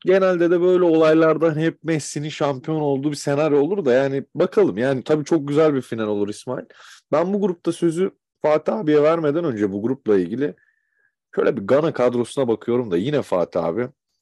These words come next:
Ya inanılmaz bir adammışlık, inanılmaz bir büyü.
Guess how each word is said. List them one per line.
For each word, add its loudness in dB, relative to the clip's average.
Ya -16
inanılmaz 0
bir 2
adammışlık, -2
inanılmaz 2
bir 0
büyü. 0